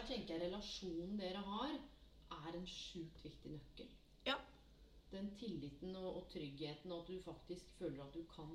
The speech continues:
Speaker 2: dele, da. Og den vet jeg du også er med på å skape.
Speaker 1: Mm.
Speaker 2: Fordi det er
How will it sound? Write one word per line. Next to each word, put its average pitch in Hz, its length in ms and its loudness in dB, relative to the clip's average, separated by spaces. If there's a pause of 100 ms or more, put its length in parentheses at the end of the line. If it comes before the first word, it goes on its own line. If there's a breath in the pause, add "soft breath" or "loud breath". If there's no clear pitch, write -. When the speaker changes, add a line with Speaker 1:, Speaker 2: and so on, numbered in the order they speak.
Speaker 2:
dele, 156 300 0
da. 240 140 2
Og 175 80 2
den 190 160 4
vet 156 220 -2
jeg 165 100 2
du 160 140 0
også 151 180 -4
er 175 40 0
med 156 140 -4
på 170 80 -6
å 160 60 -6
skape. - 640 -6 (200)
Speaker 1:
Mm. 226 440 8 (220)
Speaker 2:
Fordi 185 160 0
det 180 100 2
er 156 240 2